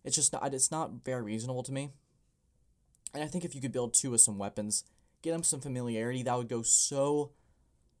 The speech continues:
that would go such a long way in his development. Devonta Smith, someone that knows Tua's strengths, weaknesses, what he likes, what he doesn't like. That chemistry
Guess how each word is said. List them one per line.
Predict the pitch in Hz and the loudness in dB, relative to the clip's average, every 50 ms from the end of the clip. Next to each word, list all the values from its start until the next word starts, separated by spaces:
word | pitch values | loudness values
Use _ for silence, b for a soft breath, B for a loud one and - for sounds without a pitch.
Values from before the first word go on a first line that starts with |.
| _ - | _ -8
that | - | -6
would | 139 139 | -4 -4
go | 131 131 | 0 2
such | 127 - - - 160 - | 4 4 4 4 2 0
a | 156 | 0
long | 127 123 117 117 117 | 0 2 2 2 0
way | 110 107 107 107 107 78 | -2 -2 0 -2 -2 -4
in | 101 110 | -4 -4
his | 117 107 - | -4 -2 -2
development. | - 113 110 107 104 98 104 110 107 95 - | -2 0 0 0 0 0 0 -4 -4 -4 -4
Devonta | - 127 - 123 127 120 127 120 | -4 -2 0 0 -2 0 0 0
Smith, | - - 117 113 - | 0 0 0 0 0
someone | - 120 113 110 110 | 0 0 0 -2 -2
that | 107 104 - | -2 -4 -4
knows | 113 113 110 110 104 - | -4 -2 -2 -2 -2 -4
Tua's | - - 123 110 107 - | -4 -4 -2 -2 0 0
strengths, | - - - - 123 120 123 120 - - - | 0 0 -2 -2 -2 -2 -2 -2 -2 -2 -2
weaknesses, | 120 123 107 120 131 117 - - 120 113 113 117 - b b b b b | -4 -6 -4 -2 0 0 2 2 2 0 0 -2 -4 b b b b b
what | b - 120 120 | b -4 -2 -2
he | 120 113 | -2 -2
likes, | 107 117 117 117 117 - - | -2 -2 0 0 2 0 0
what | 117 110 | 0 -2
he | 107 | -4
doesn't | 98 117 113 110 123 107 | -2 -2 -2 -2 -2 -4
like. | 117 117 113 104 | -4 -4 -4 -4
That | - 117 90 - | -4 -6 -8 -8
chemistry | - - 151 147 139 - - 139 135 120 104 | -10 -10 -8 -6 -6 -6 -6 -6 -6 -8 -8